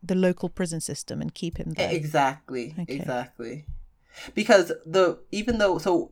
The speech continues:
Speaker 2: he was an F B I informant, but the F B I did not, so they say, right? It's always, you know,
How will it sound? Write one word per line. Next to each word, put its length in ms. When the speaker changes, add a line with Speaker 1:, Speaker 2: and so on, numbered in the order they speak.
Speaker 2:
he 220
was 180
an 80
F 240
B 140
I 140
informant, 600
but 160
the 180
F 220
B 160
I 380
did 240
not, 360
so 220
they 180
say, 300
right? 240
It's 160
always, 320
you 80
know, 160